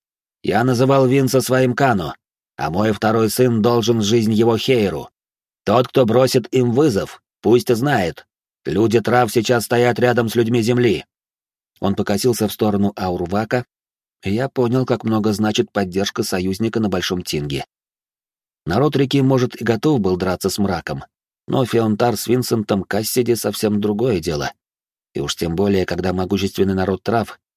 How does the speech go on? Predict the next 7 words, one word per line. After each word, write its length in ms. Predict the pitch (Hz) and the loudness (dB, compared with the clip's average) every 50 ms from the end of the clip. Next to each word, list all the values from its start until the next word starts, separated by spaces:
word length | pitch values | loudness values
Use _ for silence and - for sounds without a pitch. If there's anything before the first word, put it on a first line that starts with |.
| _ _ - | _ _ -6
прямо 280 | - 107 120 127 127 | -4 -2 0 0 0
предупреждает, 720 | 110 123 117 107 110 - 110 107 98 101 127 131 127 113 - | 0 0 0 0 0 0 0 0 0 0 2 2 2 0 -2
что 160 | - - 101 | -4 -4 -4
лучше 360 | 95 101 117 123 - - 127 120 | -2 -2 -2 0 0 -2 -2 -2
этого 300 | - 110 95 - 85 90 | -4 -8 -8 -6 -6 -6
не 120 | 90 92 | -4 -4
делать. 400 | 90 87 82 71 65 - - - | -4 -4 -6 -6 -6 -10 -12 -14